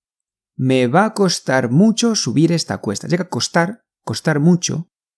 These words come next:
是很费力，对吧？很费力的。Me va a costar mucho subir esta cuesta. 然后第二个cuesta就是那个上坡。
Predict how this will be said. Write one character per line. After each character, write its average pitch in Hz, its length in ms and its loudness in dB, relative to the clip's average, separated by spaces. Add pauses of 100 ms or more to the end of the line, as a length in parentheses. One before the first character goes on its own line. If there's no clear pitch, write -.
(400)
是 - 140 -12
很 95 200 -10
费 185 220 -4
力， 247 340 0 (140)
对 - 100 -8
吧？ - 60 -16 (340)
很 - 80 -20
费 - 140 -8
力 190 240 -2
的。 - 180 -18 (460)
Me 127 200 -4
va 156 180 -2
a 139 60 -8
costar 104 520 -8
mucho 180 600 -4
subir 156 560 2
esta 123 200 -6
cuesta. 110 320 -8
然 110 120 -6
后 110 120 -6
第 101 100 -8
二 101 100 -4
个 117 80 -4
cuesta 151 400 -2
就 120 80 -10
是 104 140 -10
那 98 80 -12
个 104 80 -14
上 104 220 -10
坡。 110 320 -16